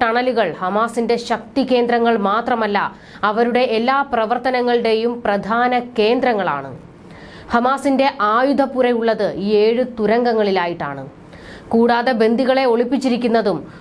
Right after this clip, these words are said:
മുതിർന്ന ഹമാസ് നേതാവ് യഹിയ സിൻവറും ഈ തുരങ്കങ്ങളിൽ ഉണ്ടെന്നാണ് വിവരങ്ങൾ. ഇതേ ടണലുകളിലാണ് ഹമാസിന്റെ തലവന്മാരും നേതാക്കളുമായി ചർച്ചകൾ നടത്തുന്നത്. ഈ തുരങ്കങ്ങളുടെ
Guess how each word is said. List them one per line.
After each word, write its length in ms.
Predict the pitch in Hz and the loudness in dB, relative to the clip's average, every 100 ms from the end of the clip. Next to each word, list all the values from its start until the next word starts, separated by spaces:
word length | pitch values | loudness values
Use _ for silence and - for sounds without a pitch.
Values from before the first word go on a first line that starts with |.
| - | 0
മുതിർന്ന 360 | 247 294 294 | 2 2 2
ഹമാസ് 440 | 294 247 240 269 262 | 0 0 0 -2 0
നേതാവ് 460 | 233 220 226 214 240 | 0 2 0 0 0
യഹിയ 420 | 226 202 262 269 | 0 0 0 0
സിൻവറും 480 | 262 233 226 226 269 | -2 0 0 0 -2
ഈ 240 | 240 277 269 | -2 -2 0
തുരങ്കങ്ങളിൽ 720 | 240 240 240 240 240 254 247 | 2 2 2 2 2 2 0
ഉണ്ടെന്നാണ് 680 | 214 233 269 233 196 170 127 156 | -2 0 0 0 0 -2 -6 -4
വിവരങ്ങൾ. 480 | 196 180 160 151 - - - - - - - - | -2 0 -2 -4 -10 -18 -20 -20 -20 -20 -20 0
ഇതേ 300 | 214 262 285 | 2 2 2
ടണലുകളിലാണ് 880 | 254 233 262 262 269 254 220 208 175 - - - | 0 2 2 2 2 2 0 0 -2 -6 -16 -4
ഹമാസിന്റെ 680 | 214 226 254 254 247 240 240 233 | 0 2 0 0 0 0 0 0
തലവന്മാരും 720 | 214 233 240 226 220 240 226 | 0 2 2 2 2 0 0
നേതാക്കളുമായി 800 | 208 220 247 247 240 233 214 214 | 2 2 2 2 0 2 2 0
ചർച്ചകൾ 580 | 220 220 202 254 220 202 | 0 -2 -2 -2 0 0
നടത്തുന്നത്. 760 | 175 165 180 160 147 139 - - - - - | -2 -2 -2 -2 -4 -10 -14 -20 -18 -18 0
ഈ 100 | 277 | 0
തുരങ്കങ്ങളുടെ 760 | 302 294 277 302 311 311 302 | 2 2 2 2 2 2 2